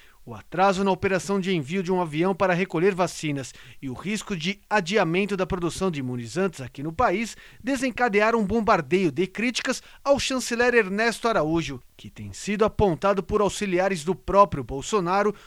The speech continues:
como corresponsável por episódios considerados vexames diplomáticos para o Brasil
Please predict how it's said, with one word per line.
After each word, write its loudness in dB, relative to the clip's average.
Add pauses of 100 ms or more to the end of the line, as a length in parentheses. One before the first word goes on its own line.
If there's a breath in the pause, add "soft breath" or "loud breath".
(160 loud breath)
como 0
corresponsável 0 (220 loud breath)
por 4
episódios 0
considerados 0
vexames 0
diplomáticos -4
para -4
o -6
Brasil 0